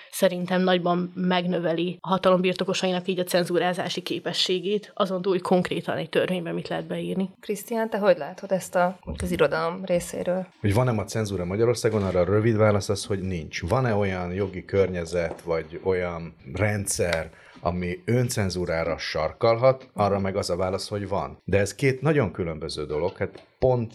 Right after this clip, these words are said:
Speaker 3: az az egyik csapdája ennek a törvénynek is,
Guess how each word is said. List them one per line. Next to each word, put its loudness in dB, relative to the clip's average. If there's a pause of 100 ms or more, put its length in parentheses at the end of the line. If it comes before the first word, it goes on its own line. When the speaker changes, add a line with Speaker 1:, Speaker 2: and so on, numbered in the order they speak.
(140)
Speaker 3:
az 2
az 2
egyik -2
csapdája -2
ennek -8
a -4
törvénynek -4
is, -2